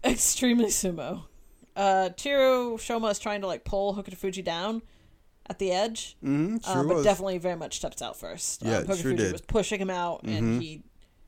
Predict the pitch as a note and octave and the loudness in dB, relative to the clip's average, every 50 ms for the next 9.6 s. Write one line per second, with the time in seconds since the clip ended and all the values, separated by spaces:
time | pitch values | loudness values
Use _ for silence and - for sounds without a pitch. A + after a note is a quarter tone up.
0 | _ _ _ _ - - B3 B3+ B3 A#3 A3 G3+ F3+ - - - A#3 G#3 G3+ G#3 | _ _ _ _ -6 -2 0 2 2 2 0 -4 -6 -6 0 2 4 4 4 4
1 | F#3+ F3+ - - E3+ F3 D#3 E3+ D#3+ E3 D#3 D3+ D3+ - C3+ A#2+ A#2+ - - - | 0 0 0 -2 -4 -4 -4 -6 -10 -10 -12 -12 -10 -10 -10 -10 -10 -12 -14 -20
2 | _ _ _ _ _ _ - - E3 - - E3+ F3 E3 - D#3 D3+ - - - | _ _ _ _ _ _ -14 -12 -10 -8 -8 -8 -8 -10 -10 -10 -10 -10 -10 -10
3 | - C#3 G#2+ - F#3 G3+ F#3 - - F3 E3 E3+ D#3+ - - - - - - - | -8 -8 -6 -2 -2 -2 -2 -4 -6 -8 -8 -8 -10 -16 -6 4 6 6 6 6
4 | - - D3 A#2 - - - - - - - - - - - - - - - - | 4 -4 -12 -12 -12 -14 -14 -16 -20 -20 -20 -20 -20 -20 -20 -20 -20 -20 -20 -20
5 | - - _ _ - - C3+ C3+ B2+ G2 E2 - - A#2+ - - - - - - | -20 -20 _ _ -12 -4 0 2 2 2 2 0 -4 -8 -10 -12 -12 -12 -14 -12
6 | - - B2 B2 C3+ B2 A2 G2 F2+ - D#3+ C3+ C3+ - - - D#3 D#3 D#3+ E3 | -8 -4 0 4 4 4 4 2 0 -4 -4 -4 -4 -4 -2 4 6 6 6 6
7 | E3 D#3+ D3+ - D#3+ D3 C3+ C3+ B2+ - C3+ A#2+ A#2 A2+ A2 G#2 G#2 G2+ - - | 6 4 4 4 4 4 4 4 2 0 0 2 2 4 2 2 0 -2 -4 -10
8 | - - - - - - - A#2+ A#2 A2+ A#2 G#2+ F#2 - - - - - E3+ F#3 | -18 -20 -20 -20 -20 -18 -12 -6 -2 0 0 0 -2 -6 -10 -18 -20 -14 -8 -4
9 | F#3+ F3+ F3+ E3 E3 F3 E3+ E3+ E3+ F3 F3+ F3 | -2 -2 -2 -2 -4 -6 -6 -6 -6 -8 -10 -12